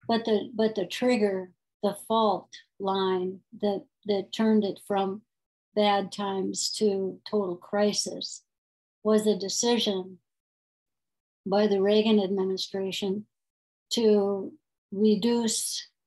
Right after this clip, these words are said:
delinquencies in all federal loans by twenty percent in every single agency. And that included the Farmers Home Administration,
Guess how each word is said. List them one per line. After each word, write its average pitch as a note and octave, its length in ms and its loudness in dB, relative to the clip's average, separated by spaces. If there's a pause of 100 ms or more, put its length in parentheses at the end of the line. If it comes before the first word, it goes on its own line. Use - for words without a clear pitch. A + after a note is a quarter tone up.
(800)
delinquencies G#3+ 1160 2
in G#3 120 2
all G#3 260 0
federal G3 340 -2
loans G3 360 -4
by F#3 200 -4
twenty G3+ 420 0
percent F#3+ 460 -6
in G3 140 -2
every G3+ 240 0
single F#3+ 420 -4
agency. F#3+ 680 -6
And G3+ 160 4
that G#3+ 260 2
included G3+ 600 0
the - 100 -10
Farmers F#3 420 -4
Home G#3+ 240 4
Administration, F#3+ 840 -6